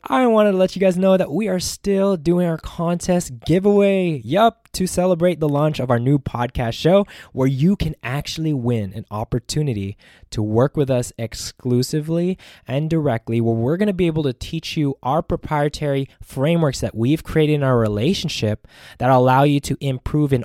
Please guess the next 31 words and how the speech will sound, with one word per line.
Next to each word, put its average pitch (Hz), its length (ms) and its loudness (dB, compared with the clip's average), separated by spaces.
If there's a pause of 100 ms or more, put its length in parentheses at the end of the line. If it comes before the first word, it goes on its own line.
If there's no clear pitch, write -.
all 139 380 2
areas, 127 320 0
whether 123 220 0
it 117 60 -4
be 120 80 -2
your 113 140 -2
finances, 143 800 -2
your 113 100 -4
communication, 143 880 -4
your 113 100 -4
conflict 123 460 -4
resolution, 117 760 0 (340)
your 117 160 -2
spiritual 151 640 0
lives 139 340 -2
together, 156 500 -4 (420)
um, 120 280 -4
because 123 300 -6
these 131 240 -4
frameworks 180 380 0
has 120 160 -2
really 147 260 -2
changed 143 340 -4
our 117 80 -2
lives. 131 360 -2
We 127 80 -4
got 123 180 0
out 117 140 -2
of 95 180 -8
debt 147 240 0
before, 120 400 0